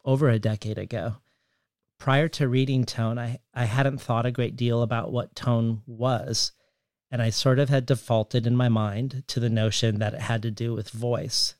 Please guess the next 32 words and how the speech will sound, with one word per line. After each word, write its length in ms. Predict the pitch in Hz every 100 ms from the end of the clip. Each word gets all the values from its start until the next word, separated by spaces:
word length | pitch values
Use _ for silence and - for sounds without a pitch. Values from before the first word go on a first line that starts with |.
| -
that 160 | 113
it 120 | 113 120
was 200 | 113 113
a 60 |
quality 560 | - 120 113 113 110 104
of 120 | 101
voice. 480 | 113 92 110 - - _ _ _ _ _ _
And 120 | 139 123
your 140 | 120
book 280 | 135 127 -
almost 460 | 131 123 120 - 113
immediately, 880 | 117 123 139 135 117 110 113 120 196
and 180 | 120 113
then 160 | 113
I 120 | 117 101
think 380 | 117 107 - _ _ _ -
consistently 960 | 113 107 160 151 160 - 123 113 117
throughout, 580 | 107 - 120 113 117 -
makes 260 | 120 104 -
a 60 |
convincing 640 | - 113 110 113 - 120
case 360 | 110 113 113 -
that 140 | 120 117
it's 200 | - -
something 400 | 113 107 113 123
else, 320 | 113 107 -
something 720 | - - 127 110 - 107 120
shared 600 | - - 110 110 107 113
or 180 | - 117
in 260 | 139 123 117
between 560 | 117 - 110 104 107
or, 380 | 123 117 104 117